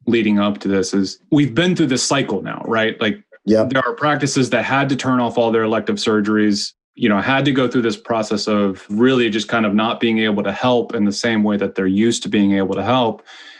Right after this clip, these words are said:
Speaker 1: And there's always been this kind of looming, "Hey, that could come back." And we're
Speaker 2: Right.
Speaker 1: certainly in that kind of phase right now where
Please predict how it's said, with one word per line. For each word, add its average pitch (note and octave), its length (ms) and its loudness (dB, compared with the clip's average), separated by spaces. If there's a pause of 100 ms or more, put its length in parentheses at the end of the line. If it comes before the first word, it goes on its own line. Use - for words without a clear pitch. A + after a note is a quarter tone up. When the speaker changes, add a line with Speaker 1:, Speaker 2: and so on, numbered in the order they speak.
(220)
Speaker 1:
And A#2 580 0 (200)
there's C3+ 240 2
always D#3 240 2
been C#3+ 160 2
this B2+ 140 0
kind C3 220 0
of A2 120 -2
looming, B2 520 2
"Hey, C3 240 0
that A#2+ 220 -2
could G#2+ 160 -4
come A2 300 -2
back." A2 500 -4 (460)
And A#2+ 240 0
we're C3 60 2
Speaker 2:
Right. G2+ 100 0
Speaker 1:
certainly C3+ 280 0
in A2 120 0
that G#2+ 140 -2
kind A2 140 -2
of F#2+ 100 -4
phase A2 200 2
right G2 200 0
now A2+ 260 0
where G2+ 420 0